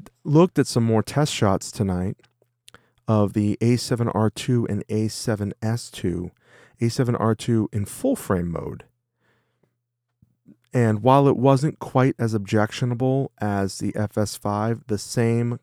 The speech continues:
kind of banding and macro blocking existed in both those cameras at native I S O, uh, in a shot that,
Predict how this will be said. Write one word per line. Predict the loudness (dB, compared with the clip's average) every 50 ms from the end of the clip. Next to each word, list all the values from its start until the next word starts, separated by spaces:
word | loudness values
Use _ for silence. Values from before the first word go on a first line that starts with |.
| _
kind | -10 -4 -2 -2 0 0 -2
of | -4 -6 -4
banding | -2 0 0 2 0 0 -2 -2 -4 -4 -4 -4
and | -4 -4 -2
macro | -2 -4 -4 -4 -6 -6
blocking | -4 -4 -4 -6 -6 -6 -8 -10 -8 -8
existed | -8 -6 -6 -6 -6 -6 _ -6 -6 -4
in | -6 -6
both | -2 0 0 0 0 -2 _
those | -8 -8 -8 -8 -10
cameras | -10 -10 -10 -10 -10 -12 -14 -14 -16 _ _ _ _ _ _ _ _ _ _ _
at | -10 -6 -6 -6 -6 -8
native | -8 -6 -4 -4 -4 -6 -6
I | -8 -8 -8
S | -8 -10 -10 -10 -12
O, | -12 -12 -14 -18 _ _ _ _ _ _ _ _ _ _ _ _ _ _ _ _ _ _ _ _ _ -6
uh, | -4 -4 -4 -4 -8 -8 -4
in | -4 -2 -2 -2
a | -4
shot | -6 -4 0 0 0 0 0 -2 _
that, | -6 -6 -6 -8